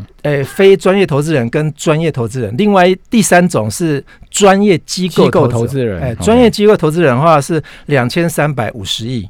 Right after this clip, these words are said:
Speaker 2: OK。
Speaker 1: 所以整体金额是三千八百五十一亿啊，
Speaker 2: 嗯，嗯，嗯。
Speaker 1: 大概就是四千亿台币左右了哈。
Speaker 2: 全部复委托一个月。
Speaker 1: 对，对，全部复委托金额，
Speaker 2: 嗯。
Speaker 1: 这金额非常庞大嘞。
Speaker 2: 当然了。
Speaker 1: 那里面的
Speaker 2: 大饼。
Speaker 1: 里面的大饼的话，
Speaker 2: 嗯，嗯。
Speaker 1: 谁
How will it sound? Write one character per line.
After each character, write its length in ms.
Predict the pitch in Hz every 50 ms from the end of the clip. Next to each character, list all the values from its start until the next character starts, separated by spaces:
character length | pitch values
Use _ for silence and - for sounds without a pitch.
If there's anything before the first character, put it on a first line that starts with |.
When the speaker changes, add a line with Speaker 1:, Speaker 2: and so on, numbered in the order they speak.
| - -
Speaker 2:
OK。 240 | 101 95 - -
Speaker 1:
所 140 | 82 - 208
以 80 | 196 175
整 260 | - - 190 226 247
体 160 | - 165 135
金 240 | - - 202 208 180
额 100 | 131 120 123
是 280 | - - 165 156 147 135
三 260 | - - 180 165 165
千 260 | - - 165 165 165 139
八 200 | 156 143 143 135
百 280 | 120 110 104 101 107 - _ _
五 180 | - 117 104
十 160 | 107 - - -
一 120 | 165 151
亿 240 | 143 143 160 147 123
啊， 100 | 104 98
Speaker 2:
嗯， 120 | 107 101 95
嗯， 20 |
嗯。 40 | 95
Speaker 1:
大 80 | 143 196
概 200 | 175 185 175 170 165
就 180 | - - 180
是 140 | 160 - 175
四 200 | - - - 190
千 240 | 143 - - 143 147
亿 140 | 160 156 139
台 180 | - - 120
币 160 | 120 139 139 131
左 220 | - - 95 104
右 160 | 117 120 101
了 100 | 92 92
哈。 140 | 90 95 95
Speaker 2:
全 180 | - 135 117 139
部 140 | 165 147
复 160 | 127 - 139 117
委 160 | 101 90 85
托 160 | - 110 107
一 40 | 143
个 40 | 131
月。 80 | 117
Speaker 1:
对， 140 | 113 98 113
对， 40 | 95
全 140 | 92 147 156
部 100 | 175 180
复 140 | - 165
委 100 | 151 117
托 140 | 117 131 127
金 180 | 117 123 123 117
额， 40 | 90
Speaker 2:
嗯。 40 | - - -
Speaker 1:
这 80 | - 214
金 180 | - 214 196
额 80 | 160 120
非 140 | 110 - 151
常 100 | 135 123
庞 220 | - - 101 110
大 220 | - 135 110 90 80
嘞。 100 | 71 - -
Speaker 2:
当 160 | 107 92 92
然 120 | 85 78
了。 60 | 73 71
Speaker 1:
那 160 | 202 220 202 - - 131
里 200 | 156 143 123 143
面 160 | 208 262 247
的 120 | 170 151
Speaker 2:
大 160 | 143 135 113
饼。 200 | - 107 85 73 73 85 - - - -
Speaker 1:
里 180 | 156 143 123
面 180 | 139 214 240 196
的 80 | 165
大 240 | 151 - 220 202 160
饼 180 | - - 95 87 85
的 100 | 87 85
话， 200 | - 165 135 113
Speaker 2:
嗯， 40 | - -
嗯。 180 | - - - -
Speaker 1:
谁 320 | - - - 127 131 151